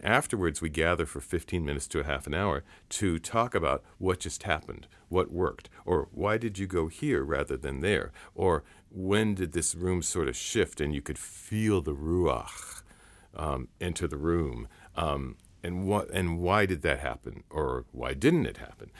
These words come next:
Anyway, um, just that sort of, we're now looking at this and thinking about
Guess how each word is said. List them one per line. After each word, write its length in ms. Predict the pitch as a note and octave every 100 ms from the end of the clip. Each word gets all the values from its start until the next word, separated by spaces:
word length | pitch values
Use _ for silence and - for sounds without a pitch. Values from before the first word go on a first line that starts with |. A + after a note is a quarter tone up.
| - -
Anyway, 400 | A#2+ B2+ G2 C#2+ - - -
um, 300 | A2 G2+ E2+ - -
just 540 | F2+ F2 A#2+ C#3 - E2
that 220 | G#2 F#2+
sort 340 | - - A2+ G2+
of, 220 | D#2+ - - _ - - - - _ -
we're 160 | G#2 G2+
now 260 | G2 G#2+ G#2
looking 420 | G2 G2+ A2 F2
at 140 | D#2
this 300 | F2 D#2 - - _ _ _ - _ - _ -
and 380 | F#2+ F2 E2 -
thinking 380 | - A2 G2+ E2+
about 340 | D#2 D#2 -